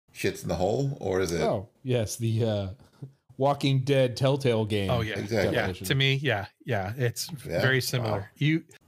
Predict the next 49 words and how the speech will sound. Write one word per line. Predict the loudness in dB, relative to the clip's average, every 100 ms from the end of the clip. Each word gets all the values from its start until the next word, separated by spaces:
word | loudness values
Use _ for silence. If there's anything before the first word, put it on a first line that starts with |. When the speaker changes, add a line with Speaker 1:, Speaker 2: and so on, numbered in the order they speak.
| -8
Speaker 1:
That | -8 -6
says | -6 -6
a | -6
lot. | -6 -8 -10 -2
Speaker 3:
you, | -2 -2 -2
you | -2 0
work | 2 0
very | 0 2 4 2
hard | 0 2 2 4 2 -2 -10 _
with | -6
the | -6
character, | -2 0 0 -2 -10 -12 -4
you | -2
know, | -2
whether | 0 2 4
you, | 4 2 2
you're | 2
gonna | 2
be | 2 0
a |
heel | 0 2 4
or | 2 2 0
you're | 0
gonna | -2
be | -2
a | -4
face, | 0 -2 0
whatever. | 0 2 0 -4 -14 _ _
Rockstar | -2 -2 -2 0 0
did | 0 -4
such | -4 -4 -4
a |
terrific | -2 -2 -2 -4
job | 0 0 0
on | -2
about | -6 -4
ninety-eight | -2 0 0 -2
percent | -4 -4 -4 -4
of | -6
the | -4
missions. | -4 -4 -8 -8 -12 _ _ 0
No | 2
matter | 4 4 2
which | 2 0 2
way | 0
you | 2
play | 0 0
the | -2
character, | 0 0 0 -4 -6